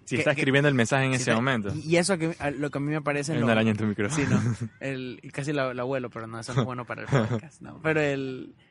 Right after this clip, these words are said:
Speaker 2: eh, y, y eso a mí lo que me da más risa, porque, o sea, me imagino que tú también has estado en ese momento de que tú, vamos, que tú me escribes,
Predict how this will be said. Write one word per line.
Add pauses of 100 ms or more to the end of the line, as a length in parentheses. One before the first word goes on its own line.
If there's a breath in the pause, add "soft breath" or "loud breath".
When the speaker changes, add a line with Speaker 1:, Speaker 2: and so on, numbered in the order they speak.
(160)
Speaker 2:
eh, (140)
y,
y
eso
a
mí
lo
que
me
da
más
risa,
porque, (140)
o
sea,
me
imagino
que
tú
también
has
estado (320 soft breath)
en
ese
momento
de
que
tú,
vamos,
que
tú
me
escribes,